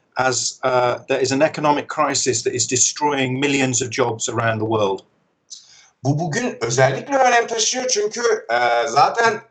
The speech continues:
Speaker 2: bugün içinden geçmek ol-, geçmekte olduğumuz ekonomik kriz, e, pek çok milyonlarca insanın işine mal olmakta.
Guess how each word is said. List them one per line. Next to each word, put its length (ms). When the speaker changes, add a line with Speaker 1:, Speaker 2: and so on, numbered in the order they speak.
Speaker 2:
bugün 240
içinden 380
geçmek 360
ol-, 240
geçmekte 540
olduğumuz 380
ekonomik 460
kriz, 440
e, 60
pek 260
çok 240
milyonlarca 600
insanın 360
işine 360
mal 320
olmakta. 720